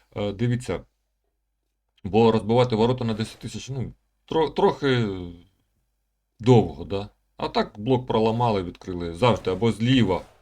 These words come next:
або справа, е, знаходяться вимикачі на воротах.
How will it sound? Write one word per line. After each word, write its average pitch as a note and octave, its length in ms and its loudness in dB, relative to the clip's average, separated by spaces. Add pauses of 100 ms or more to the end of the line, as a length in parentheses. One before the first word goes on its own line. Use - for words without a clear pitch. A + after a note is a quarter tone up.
або F2+ 180 -6
справа, C#3 500 -2 (800)
е, F2+ 240 -6
знаходяться G#2+ 480 -6
вимикачі G2+ 560 -8
на G#2 100 -4
воротах. E2+ 400 -10